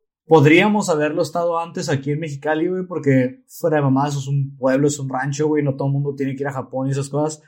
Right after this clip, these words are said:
Pero en el sentido de que no todos tienen que estar saliendo, pues. Si hubiéramos estado encerrados el tiempo adecuado y demás, güey, este, no hubiera crecido este pedo tan grande, güey.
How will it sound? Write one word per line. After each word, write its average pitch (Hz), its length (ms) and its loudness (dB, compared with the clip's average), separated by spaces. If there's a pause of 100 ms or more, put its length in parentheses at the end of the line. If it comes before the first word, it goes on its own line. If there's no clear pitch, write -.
(600)
Pero 139 800 4 (920)
en 147 80 10
el 147 100 8
sentido 151 280 6
de 185 100 2
que 147 100 2
no 147 140 -4
todos 170 200 0
tienen 180 140 -6
que 160 60 -2
estar 139 180 -6
saliendo, 156 480 0
pues. 107 300 -6 (260)
Si 147 140 4
hubiéramos 175 340 8
estado 165 260 0
encerrados 160 720 2
el 127 80 2
tiempo 139 300 2
adecuado 147 500 4
y 147 60 6
demás, 147 480 2
güey, 147 300 -2 (360)
este, 127 720 0
no 139 200 6
hubiera 170 540 4
crecido 147 460 4
este 147 220 0
pedo 143 260 -2
tan 131 260 -4
grande, 131 380 -4
güey. 107 300 -8